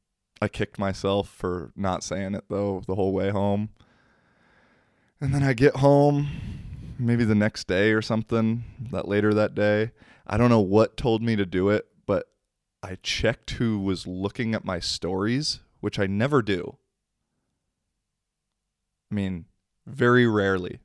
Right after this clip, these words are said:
do I do it. And I'm scrolling through, and what do you know? The girl from Old H and M had viewed my stories.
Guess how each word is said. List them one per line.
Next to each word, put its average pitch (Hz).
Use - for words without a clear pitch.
do 92
I 85
do 90
it. 65
And 90
I'm 92
scrolling 101
through, 104
and 90
what 101
do 127
you 131
know? 165
The 110
girl 117
from 131
Old 131
H 185
and 135
M 135
had 117
viewed 131
my 143
stories. 151